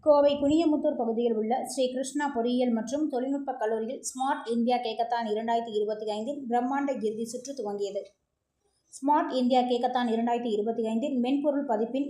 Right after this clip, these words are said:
இறுதிப் போட்டி கோவை குனியமுத்தூரில் உள்ள ஸ்ரீ கிருஷ்ணா பொறியியல் மற்றும் தொழில்நுட்ப கல்லூரியில்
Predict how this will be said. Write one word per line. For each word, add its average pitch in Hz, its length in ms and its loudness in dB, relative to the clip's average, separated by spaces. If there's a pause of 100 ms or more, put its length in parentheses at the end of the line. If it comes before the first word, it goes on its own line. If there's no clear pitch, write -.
இறுதிப் 285 360 2
போட்டி 208 360 -4
கோவை 240 320 4
குனியமுத்தூரில் 277 720 2
உள்ள 226 160 0
ஸ்ரீ 247 260 -6
கிருஷ்ணா 285 400 -2
பொறியியல் 247 460 0
மற்றும் 269 360 -4
தொழில்நுட்ப 277 460 -2
கல்லூரியில் 220 540 0